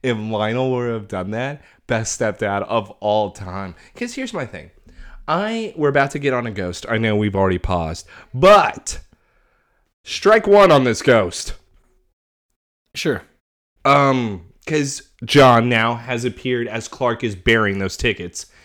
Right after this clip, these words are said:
Speaker 1: "Son, listen, I'm sorry I couldn't be there for your birthday to see the kind of man you're becoming. But I don't wanna talk about that anymore. Dad, everything I am is because of you."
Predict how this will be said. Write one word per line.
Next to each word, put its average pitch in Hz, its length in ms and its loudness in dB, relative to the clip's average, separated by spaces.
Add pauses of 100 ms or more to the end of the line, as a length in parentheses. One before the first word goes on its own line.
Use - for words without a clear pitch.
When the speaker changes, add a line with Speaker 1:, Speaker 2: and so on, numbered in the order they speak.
(720)
Speaker 1:
"Son, 147 520 4 (880)
listen, 123 540 0 (680)
I'm 127 60 -6
sorry 143 260 8
I 143 40 8
couldn't 135 240 2
be 123 120 2
there 120 140 4
for - 100 -6
your 107 100 4
birthday 101 520 0
to - 120 -8
see 135 140 2
the 127 100 0
kind 120 220 2
of 113 60 2
man 110 240 2
you're 104 120 -2
becoming. 95 520 -6 (840)
But 113 400 4 (680)
I 131 80 6
don't 135 100 8
wanna 131 160 4
talk 113 200 4
about 110 260 4
that 107 140 4
anymore. 101 500 0 (240)
Dad, 277 420 6 (340)
everything 220 440 0
I 185 100 2
am 240 240 -4
is - 120 -12
because 196 360 -2
of 233 120 -8
you." 320 380 -2